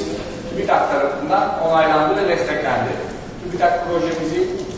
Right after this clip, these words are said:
eşsiz bulduğu için, yani Türkiye'de daha önce herhangi bir firma tarafından yapılamaz, yapılamamış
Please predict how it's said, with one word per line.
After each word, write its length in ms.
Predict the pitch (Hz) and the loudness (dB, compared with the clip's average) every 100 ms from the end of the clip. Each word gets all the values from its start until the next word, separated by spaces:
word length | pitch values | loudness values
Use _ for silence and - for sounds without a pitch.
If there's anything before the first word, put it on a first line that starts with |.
| - - - - - - - - - - | -12 -12 -12 -12 -12 -12 -14 -14 -10 -4
eşsiz 460 | 143 143 143 185 165 | -2 -2 0 0 2
bulduğu 300 | 160 139 143 | 0 4 4
için, 320 | 156 151 113 | 4 2 0
yani 240 | 131 123 123 147 | 0 2 0 -2
Türkiye'de 460 | 143 151 - 139 - - - - | -2 0 2 2 0 -4 -8 -4
daha 280 | - - 170 | -2 2 2
önce 140 | 160 143 135 | 2 0 0
herhangi 360 | 131 - 151 143 | 2 2 2 0
bir 200 | 143 143 | -2 -2
firma 200 | 143 139 | -2 0
tarafından 600 | 135 131 131 123 131 131 | 0 0 0 0 2 2
yapılamaz, 540 | 127 131 151 151 - - - - - 120 | 0 2 2 2 0 -4 -8 -12 -12 -10
yapılamamış 560 | 117 151 160 147 - | -2 2 4 4 2